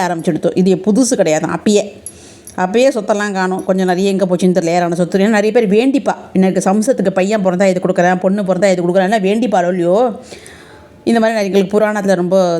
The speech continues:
சொத்துல பிரச்சனை இருக்கு, நீங்க என்ன இது பெருமாளை இது சாத்திரம், நிறைய வேண்டுதலுக்கா குறைச்சல் மனுஷாளுக்கு எல்லாம் அந்த மாதிரி சொத்து.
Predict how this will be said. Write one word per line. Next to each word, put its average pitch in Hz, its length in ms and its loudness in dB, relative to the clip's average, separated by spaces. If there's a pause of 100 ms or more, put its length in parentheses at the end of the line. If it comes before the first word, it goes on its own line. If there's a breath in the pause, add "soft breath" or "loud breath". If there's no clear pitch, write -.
(140)
சொத்துல 214 280 0
பிரச்சனை 190 360 2
இருக்கு, 180 180 0
நீங்க 196 200 0
என்ன 196 160 2
இது 180 120 0
பெருமாளை 185 220 0
இது 175 140 -2
சாத்திரம், 185 320 0
நிறைய 190 260 2
வேண்டுதலுக்கா 220 520 2
குறைச்சல் 190 320 0
மனுஷாளுக்கு 180 540 0
எல்லாம் 156 340 2
அந்த 156 240 0
மாதிரி 180 220 0
சொத்து. 170 200 -4